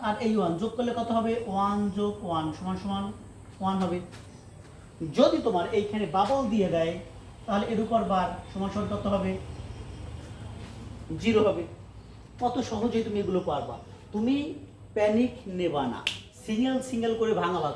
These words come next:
কোনটা কোন গেট মনে রাখবা, মনে রেখে সিঙ্গেল সিঙ্গেল করে ভাঙালে যা হয় সেটা উত্তর লিখে দেবা। তাহলে দেখবা টিক চিহ্ন খুব সহজেই টিক চিহ্নগুলো পারবে। নতুবা একটু কষ্ট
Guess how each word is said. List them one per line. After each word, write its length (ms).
কোনটা 340
কোন 320
গেট 260
মনে 180
রাখবা, 240
মনে 200
রেখে 260
সিঙ্গেল 420
সিঙ্গেল 300
করে 140
ভাঙালে 400
যা 160
হয় 260
সেটা 160
উত্তর 220
লিখে 220
দেবা। 240
তাহলে 240
দেখবা 240
টিক 260
চিহ্ন 180
খুব 120
সহজেই 440
টিক 200
চিহ্নগুলো 340
পারবে। 360
নতুবা 280
একটু 300
কষ্ট 200